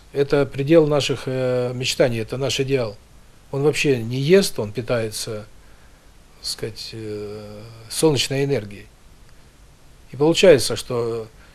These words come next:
когда человек, э, мечтает отказаться от мяса, а потом от, э, л-, сказать, от любой еды и питаться только солнечной энергией, то он придет к положению растения. Проблема в том, что,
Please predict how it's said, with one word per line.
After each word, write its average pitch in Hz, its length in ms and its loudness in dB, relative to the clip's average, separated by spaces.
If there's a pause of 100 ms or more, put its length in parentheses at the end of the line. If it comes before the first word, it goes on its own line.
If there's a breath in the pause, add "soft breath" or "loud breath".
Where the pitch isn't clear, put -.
(120)
когда 135 260 4
человек, 147 320 4
э, 127 600 -2
мечтает 131 800 4
отказаться 127 680 2
от 113 140 -6
мяса, 165 340 4
а - 40 -2
потом 127 380 -4
от, 123 220 -4
э, 120 580 -6
л-, 113 360 -10
сказать, - 440 -10 (400 soft breath)
от 135 140 -2
любой 160 280 8
еды 151 360 4
и 139 40 4
питаться 139 440 2
только 139 280 0
солнечной 127 680 -2
энергией, 151 480 2 (540 loud breath)
то 147 220 2
он 202 600 -2 (180)
придет 160 380 4
к - 200 -10
положению 165 520 4
растения. 156 560 2 (1040)
Проблема 190 420 6
в - 80 0
том, 208 180 6
что, 160 300 4